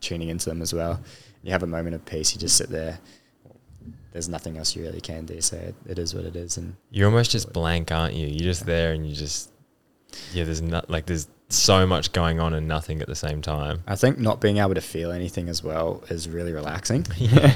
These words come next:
Speaker 1: <laughs> As, as bad as it sounds, like, you go from feeling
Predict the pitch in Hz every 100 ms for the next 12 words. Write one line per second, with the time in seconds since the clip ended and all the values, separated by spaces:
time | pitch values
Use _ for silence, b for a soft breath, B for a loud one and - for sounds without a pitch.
0 | - 131 175 123 113 101 113 110 113 120
1 | 101 90 - 104 92 90 87 90 98 92
2 | 87 92 85 85 95 B B B - 101
3 | 95